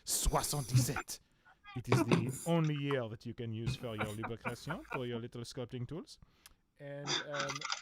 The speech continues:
I am telling you that if you use that, uh, Nivea crap, I will, um, have to knife you in a back alley because I don't think your mother's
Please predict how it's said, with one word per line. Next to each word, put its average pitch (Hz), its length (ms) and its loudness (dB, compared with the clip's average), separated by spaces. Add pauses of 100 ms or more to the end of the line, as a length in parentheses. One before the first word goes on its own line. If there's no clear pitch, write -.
(140)
I 160 60 -12
am 151 180 -12
telling 156 300 -4
you 180 180 4
that 135 240 2
if 135 120 -2
you 135 100 0
use 131 280 -2
that, 131 280 -2
uh, 127 160 0
Nivea 135 400 0 (120)
crap, - 220 -2 (340)
I 123 40 -2
will, 127 500 -2
um, 127 120 -2
have 135 180 -6
to 143 120 -6
knife 139 240 -4
you 147 100 -4
in 139 80 -2
a 139 40 -2
back 131 220 -4
alley 196 280 -6
because 135 300 -4
I 123 100 -2
don't 127 220 -4
think 143 220 -4
your 131 140 -2
mother's 135 280 -2